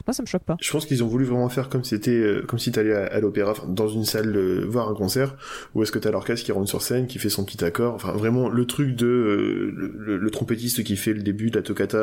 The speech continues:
Speaker 2: euh, vite fait, enfin, tous les musiciens qui jouent leur, leur trait, c'est un truc qu'on fait tous en tant que musicien quand on est, quand on arrive, euh, quand on est dans les coulisses. Et je pense qu'ils ont vraiment voulu faire comme si c'était un concert, euh, vraiment précis.
Speaker 1: Oui, c'est ça,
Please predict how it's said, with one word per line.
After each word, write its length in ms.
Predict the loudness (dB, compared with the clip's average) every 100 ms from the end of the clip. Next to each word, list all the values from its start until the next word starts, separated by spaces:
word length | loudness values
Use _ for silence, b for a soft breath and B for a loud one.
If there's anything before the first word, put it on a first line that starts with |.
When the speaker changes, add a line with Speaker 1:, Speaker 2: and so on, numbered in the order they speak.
| 2
Speaker 2:
euh, 140 | 2
vite 180 | -2 -4
fait, 240 | 0 2 2
enfin, 160 | -2
tous 140 | -2 0
les 40 |
musiciens 240 | 0 0 -2
qui 140 | 0
jouent 160 | 2 2
leur, 180 | 2 0
leur 120 | -4
trait, 220 | -2 -4 -4 B B B -2
c'est 180 | 0
un 80 | 0
truc 240 | 0 -2 -2
qu'on 140 | -6
fait 160 | -4 -4
tous 340 | 0 -2 0
en 60 | -2
tant 120 | -2
que 100 | 0
musicien 380 | 0 0 0 -2
quand 160 | 0
on 40 | 0
est, 100 | 0
quand 160 | 0
on 20 |
arrive, 320 | 0 2 2 2
euh, 240 | 0 -2 -2
quand 80 |
on 20 | 0
est 60 |
dans 100 | 2
les 100 | 0
coulisses. 360 | 2 0 0 -8 B B B B
Et 60 | -4
je 80 | -2
pense 140 | -2
qu'ils 120 | 0
ont 60 | 0
vraiment 340 | 2 2 2
voulu 280 | 0 0 -2
faire 240 | 0 -2
comme 100 | -2
si 140 | -8 -6
c'était 160 | -2
un 120 | 0 0
concert, 480 | -2 0 0 0
euh, 300 | 0 0 0 -4
vraiment 340 | -2 0 0
précis. 400 | -2 -4 -4 -8 -10 B B B
Speaker 1:
Oui, 80 | -2
c'est 120 | 0
ça, 180 | 0 -2